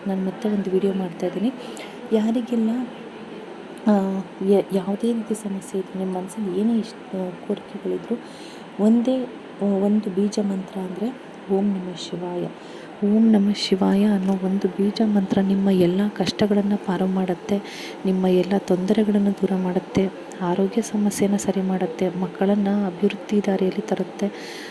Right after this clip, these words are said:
ಆಯಸ್ಸು ವೃದ್ಧಿ ಆಗುತ್ತೆ, ಗಂಡ ಹೆಂಡತಿ ಸಮಸ್ಯೆ ದೂರ ಆಗುತ್ತೆ, ಬಿಸ್ನೆಸ್ಸಲ್ಲಿ ಚೆನ್ನಾಗಾಗುತ್ತೆ. ನೀವೇನು ಅಂದ್ಕೊಂಡ್ರೂ ಕೂಡ ಅದು ಆಗುತ್ತೆ.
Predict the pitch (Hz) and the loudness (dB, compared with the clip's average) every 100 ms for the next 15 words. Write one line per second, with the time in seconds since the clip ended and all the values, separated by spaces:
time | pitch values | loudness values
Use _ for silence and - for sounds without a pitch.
0 | - - 190 208 208 - 220 208 - 202 | -10 -4 2 2 4 6 6 6 4 2
1 | 196 180 - 180 175 180 202 214 208 214 | 2 0 2 4 2 4 2 2 2 0
2 | 208 202 202 202 190 190 185 180 180 190 | 2 2 0 -2 0 0 0 -2 -2 -2
3 | 196 - - - - 190 185 220 226 226 | -4 -8 -16 -12 -2 2 4 4 2 0
4 | 208 - 196 196 190 190 185 196 196 196 | 0 0 2 4 2 2 2 4 6 6
5 | 220 233 208 202 202 196 208 - 196 190 | 6 4 2 2 0 0 -2 2 2 2
6 | 185 175 175 - | 0 0 0 4